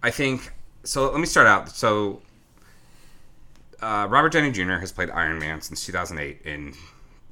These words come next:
probably, like, six, seven, eight films.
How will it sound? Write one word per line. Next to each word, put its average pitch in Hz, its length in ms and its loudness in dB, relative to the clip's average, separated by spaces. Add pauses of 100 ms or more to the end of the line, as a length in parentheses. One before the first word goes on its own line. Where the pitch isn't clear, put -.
(500)
probably, 82 440 2
like, 73 200 -10 (520)
six, - 260 -2
seven, 87 240 -2
eight 78 180 -12
films. 78 300 -12